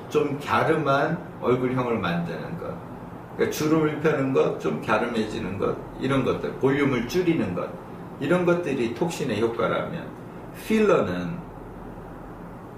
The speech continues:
보시면 이렇게 안 움직이게 폈는데도 남아있는 주름을 펴는 것,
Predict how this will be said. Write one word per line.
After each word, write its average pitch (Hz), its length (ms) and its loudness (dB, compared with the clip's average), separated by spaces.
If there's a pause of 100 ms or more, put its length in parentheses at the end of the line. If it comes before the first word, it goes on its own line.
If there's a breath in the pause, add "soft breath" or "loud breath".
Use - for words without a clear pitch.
(300)
보시면 175 640 2
이렇게 175 300 4
안 156 300 4
움직이게 170 640 0
폈는데도 214 720 4
남아있는 196 760 4
주름을 160 520 4
펴는 117 340 0
것, - 180 -2